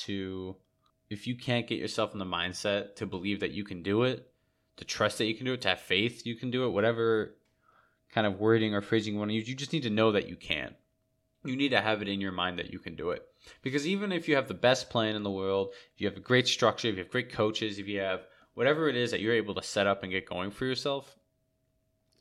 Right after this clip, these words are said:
if you don't actually believe you can do it, those things are gonna find themselves null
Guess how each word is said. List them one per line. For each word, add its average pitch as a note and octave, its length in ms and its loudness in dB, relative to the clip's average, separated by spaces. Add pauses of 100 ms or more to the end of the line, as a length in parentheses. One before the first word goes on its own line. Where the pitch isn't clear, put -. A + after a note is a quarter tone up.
if - 80 -8
you D#3+ 60 0
don't - 240 2
actually A2+ 400 2
believe G2+ 420 -4
you G2 80 -6
can G2+ 80 -10
do A2+ 100 2
it, - 80 -2
those G#2+ 160 0
things D3+ 220 -2
are A2 60 -2
gonna G#2+ 180 -4
find G#2 560 0
themselves F2 580 -10
null F2+ 560 -6